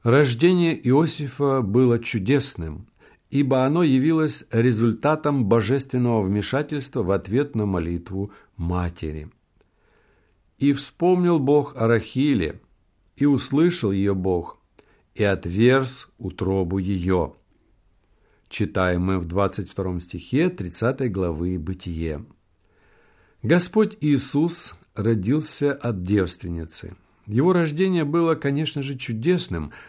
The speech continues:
о чём можно прочесть в тридцать пятом стихе первой главы Евангелия от Луки.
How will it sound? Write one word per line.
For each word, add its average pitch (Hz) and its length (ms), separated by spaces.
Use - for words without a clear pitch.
о 87 140
чём 147 300
можно 123 340
прочесть - 640
в - 100
тридцать 120 540
пятом 113 420
стихе 139 720
первой 98 320
главы 87 320
Евангелия 101 600
от 98 100
Луки. 120 400